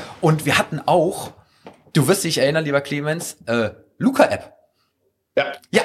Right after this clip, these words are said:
Speaker 1: und da ist tatsächlich auch etwas jetzt, äh, gerichtlich entschieden worden, nämlich und in Mecklenburg-Vorpommern, äh, die haben, äh, festgestellt, äh, dass die Auftragsvergabe an Luca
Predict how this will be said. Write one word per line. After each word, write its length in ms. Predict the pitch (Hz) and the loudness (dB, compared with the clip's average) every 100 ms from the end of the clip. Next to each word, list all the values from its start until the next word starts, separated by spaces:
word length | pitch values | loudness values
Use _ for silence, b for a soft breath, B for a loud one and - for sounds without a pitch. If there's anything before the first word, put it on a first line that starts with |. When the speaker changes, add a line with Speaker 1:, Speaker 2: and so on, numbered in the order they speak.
| - - | -4 -8
Speaker 1:
und 180 | 165 151 | -4 0
da 140 | 156 | 0
ist 180 | 175 180 | -2 -4
tatsächlich 400 | 175 165 170 - | -4 -2 -4 -2
auch 220 | - 226 - | 4 4 2
etwas 340 | 160 131 123 | -2 0 0
jetzt, 340 | 123 117 - | -2 -2 -6
äh, 100 | 123 | -6
gerichtlich 360 | 123 127 - 117 | -4 -4 -6 -6
entschieden 380 | 117 - 131 143 | -4 -6 -6 -2
worden, 260 | 151 185 135 | 0 0 0
nämlich 440 | 147 196 285 - B B B B | -2 -2 -2 -4 B B B B
und 580 | 143 143 147 147 151 | 2 4 2 0 -2
in 200 | 139 196 | 0 2
Mecklenburg-Vorpommern, 960 | 240 277 269 - - 139 127 160 285 262 | 2 0 -2 0 2 2 2 0 0 -4
äh, 120 | 147 | -12
die 260 | 143 185 170 | -8 -6 -4
haben, 360 | 175 180 180 | -4 -4 -4
äh, 80 | - | -4
festgestellt, 680 | - 196 - 147 120 170 - | -2 -2 -4 -4 -2 -2 -2
äh, 180 | 147 135 | -6 -2
dass 200 | 120 - | -2 -2
die 100 | - | 0
Auftragsvergabe 760 | - - - - 110 110 135 | 0 0 -4 -2 2 2 2
an 140 | 120 - | 0 -2
Luca 440 | 135 - 185 226 | -6 0 2 2